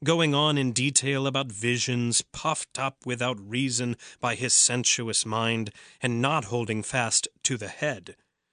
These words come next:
from whom the whole body, nourished and knit together through its joints and ligaments,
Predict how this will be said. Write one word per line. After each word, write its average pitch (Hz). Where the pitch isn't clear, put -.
from 110
whom 131
the 113
whole 143
body, 123
nourished 120
and 113
knit 151
together 123
through 120
its 104
joints 123
and 104
ligaments, 120